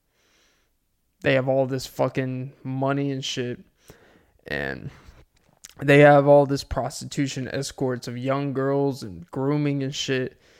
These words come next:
and they're like, "Hey," and then, like, uh, "Oh no, she's nineteen," then get in there, "Actually, she's fourteen. By the way, we record her all." So now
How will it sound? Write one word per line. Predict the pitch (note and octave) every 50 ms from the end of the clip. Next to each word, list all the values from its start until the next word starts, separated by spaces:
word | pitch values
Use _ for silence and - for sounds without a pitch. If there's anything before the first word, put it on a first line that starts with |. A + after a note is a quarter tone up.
| - _ _ _ _
and | - - D3+ D3+ D3+ D3+
they're | D3+ D3+
like, | D3 C#3+ C#3 C#3
"Hey," | - D3 D3+ F#3 G#3 - A1+ - - - - - - - - - - - - -
and | - C#3+ C#3+ C#3+
then, | C#3+ C#3 C3+ C3+ C3+
like, | C3+ B2+ A#2+ A#2+ - - - - - - - - _ _ _ _ _ _ - -
uh, | C#3 C#3+ C3 C3 D3+
"Oh | G3 A#3 B3+ C4
no, | C4 C4 C4 B3
she's | - - A3 G#3+
nineteen," | G#3 A3 A3 A3 G#3+ - - A#3 A#3 A3 G3
then | F3 F3 F3
get | E3+ F3
in | F3 F3
there, | E3 C#3+ B2
"Actually, | G2 C3+ C#3 C#3 C3+ - - B2 B2+
she's | - - - G#2+ -
fourteen. | - - C#3+ A#2+ D2+ - - B2+ A2+ A#2 A#2
By | B2 B2+
the | C3 C3
way, | B2+ B2 A#2+ A#2
we | A#2 B2
record | B2+ B2 B2 - - D#3 D#3 D3 C#3
her | B2+ D2+
all." | D#2 C#2 C2+ -
So | - - B2+
now | C3 C3+ D3+ D#3+ D3+ D3 C#3+ D3+